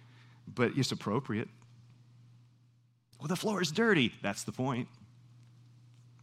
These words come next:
Sorry, got off on that. Who were seated on the thrones before God fell on their faces and worshiped God, saying, "We give thanks to you, Lord God Almighty, the one who is and was," of course, is to come is implied. This is already in the future.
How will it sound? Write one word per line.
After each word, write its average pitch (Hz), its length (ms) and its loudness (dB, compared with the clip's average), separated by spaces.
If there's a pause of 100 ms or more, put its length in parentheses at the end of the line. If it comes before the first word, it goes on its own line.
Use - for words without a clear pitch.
(920)
Sorry, 113 480 8
got 123 160 8
off 120 160 6
on 123 160 8
that. 139 180 10 (220)
Who 170 320 10
were 165 100 8
seated 226 380 8
on 220 100 10
the 233 60 10
thrones 180 320 10
before 185 380 8
God 156 220 12
fell 185 320 8
on 233 100 8
their 233 100 8
faces 165 420 6
and 131 220 4
worshiped 175 360 6
God, 135 240 8
saying, 165 380 6 (220)
"We 165 100 10
give 139 180 10
thanks 208 400 8
to 220 80 0
you, 220 140 6
Lord 214 260 10
God 196 200 10
Almighty, 131 480 8 (160)
the 143 80 8
one 147 200 10
who 135 220 6
is 180 300 10
and 233 200 8
was," 139 440 10
of - 160 -12
course, - 340 -2
is 135 180 4
to - 80 -8
come 135 360 6
is 107 120 2
implied. 113 460 8
This 117 140 0
is 117 120 -4
already 120 360 4
in 110 60 4
the 107 60 0
future. 113 380 -4